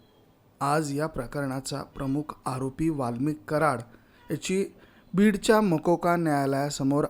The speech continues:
आठवी सुनावणी झाली. या सुनावणीसाठी सरकारी वकील उज्ज्वल निकम उपस्थित होते. वाल्मिक कराडचा या कटात हात नसल्याचा युक्तिवाद करत वाल्मिक कराडवरचा मकोका हटवण्यासाठी कायद्याचा किस पाडला गेला.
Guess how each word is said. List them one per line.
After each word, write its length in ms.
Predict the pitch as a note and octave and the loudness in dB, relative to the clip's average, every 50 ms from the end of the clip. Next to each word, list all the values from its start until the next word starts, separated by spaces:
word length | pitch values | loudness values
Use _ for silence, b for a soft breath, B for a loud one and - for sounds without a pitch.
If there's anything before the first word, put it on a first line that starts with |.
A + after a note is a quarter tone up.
| - - - | -2 -4 -4
आठवी 380 | C3+ C3+ - - - D#3 D#3+ | -4 -4 -4 -4 -2 -2 -2
सुनावणी 460 | D#3 - D3 C3+ C3 B2+ B2+ C3+ D#3 | -2 -2 0 0 0 0 0 0 -2
झाली. 280 | E3 E3+ F#3 F#3+ D3 - - - _ _ _ _ _ _ _ _ _ _ - - | -2 -2 -2 -2 -2 -6 -12 -16 _ _ _ _ _ _ _ _ _ _ 0 4
या 140 | F3 A#3 | 4 6
सुनावणीसाठी 760 | A#3+ A#3+ B3 A3+ A3+ A3+ A3+ A#3+ B3+ A#3+ - A3+ G#3 - B3+ A#3 | 6 8 6 6 8 8 6 6 4 4 0 -2 -2 -2 -2 0
सरकारी 460 | - G#3+ F3+ F3+ - G3+ G3 G3+ G#3+ | 2 2 2 2 2 2 2 4 4
वकील 340 | F#3+ E3+ D#3+ - - F3+ F3+ | 2 2 -2 0 0 0 2
उज्ज्वल 380 | F3 D3+ C#3 C3+ D3+ D#3+ D#3 | 2 2 2 2 2 2 2
निकम 380 | D3+ D3 C#3+ C3+ - E3 D#3 D3+ | 4 2 2 2 0 0 0 0
उपस्थित 440 | C3 A#2 - B2+ A#2 - - B2+ B2 - | -2 -2 -4 -8 -8 -8 -8 -10 -8 -6
होते. 220 | B2+ A#2 - C3+ C3+ C3+ b b b b b b b b b b b b b b b b b - | -8 -6 -6 -6 -8 -8 b b b b b b b b b b b b b b b b b 10
वाल्मिक 320 | F3+ F#3+ G#3+ B3 C#4 - | 10 12 12 10 8 8
कराडचा 520 | - - B3+ A#3+ A#3+ A#3 A3+ A3 - B3 B3 | 8 8 10 10 10 10 8 8 8 8 10
या 180 | A#3 A3+ A3+ | 10 10 10
कटात 360 | A3+ A3+ A3 G3+ G3+ G#3 G#3 G3+ | 8 6 4 4 6 4 4 2
हात 260 | - - E3+ F3 F#3+ F#3+ - | 2 2 4 4 4 2 0
नसल्याचा 640 | - F3+ F3 E3+ D#3+ - - F3+ E3+ E3+ E3+ - E3+ | -2 -2 0 0 -2 -2 0 2 2 2 2 2 2
युक्तिवाद 680 | E3+ D#3+ D3 C#3+ - - - D#3+ D3+ D#3 D#3 D3+ D3 | 4 4 2 2 0 -2 0 2 4 4 4 4 2
करत 380 | D3 - D#3+ E3 D#3+ C#3+ C3 C3+ C#3 | 0 0 2 4 4 4 2 0 0
वाल्मिक 500 | C#3+ C3+ C3+ C3+ C3+ C3 D3+ F3 F#3 - | 0 0 0 2 0 0 -2 -2 -4 -4
कराडवरचा 800 | - - D3+ C#3 D3 D3+ D#3 D3+ D3 C#3 C#3 - - D#3 D3+ D3+ | -4 -2 0 0 2 2 2 2 0 -2 -4 -4 -2 -2 0 0
मकोका 540 | D3 C3+ B2+ B2 - D3+ C#3 - - D3 D3 | 2 0 0 0 0 -2 -2 -2 -2 -2 -2
हटवण्यासाठी 880 | C#3+ C#3 C3 - C3+ C3 C3 C#3 C#3 C#3+ - D#3+ F#3 - D3+ C3 C3 B2+ | -2 -4 -4 -2 -2 0 0 0 -2 -2 -4 -4 -4 -4 -2 -2 -2 -2
कायद्याचा 680 | - - - C3+ C#3+ C#3+ C#3 D#3+ D#3 D#3 - - E3 D#3+ - - | -4 -2 -2 0 0 0 0 -2 -2 -2 -2 -4 -4 -4 -6 -8
किस 260 | - E3+ F#3 G3 - - | -6 -4 -2 -2 -2 -2
पाडला 380 | - D3 B2+ A#2+ A2 A2+ B2 | -2 -2 -2 -2 -4 -6 -8
गेला. 260 | B2+ C#3 B2+ A2+ F2+ | -8 -8 -8 -10 -10